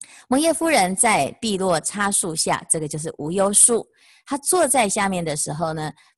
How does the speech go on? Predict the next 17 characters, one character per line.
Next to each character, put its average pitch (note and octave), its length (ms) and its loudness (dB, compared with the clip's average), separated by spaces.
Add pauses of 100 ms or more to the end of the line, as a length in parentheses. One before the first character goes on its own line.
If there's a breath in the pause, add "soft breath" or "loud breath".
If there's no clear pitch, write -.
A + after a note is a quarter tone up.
菩 F#3+ 320 -4
萨 A#3 480 2
要 F3+ 280 -2 (240)
出 B3 280 0
生， A3 400 0 (120)
就 D3+ 240 -4 (140)
有 D#3+ 240 -4
了 D#3 200 -2
十 F3 340 -4
种 F3+ 240 -2
神 C#3+ 360 -6
变。 G3 280 0 (480)
那 G3+ 140 0
十 G3 200 0
种 G3+ 180 2
神 E3 240 -2
变 G3+ 380 0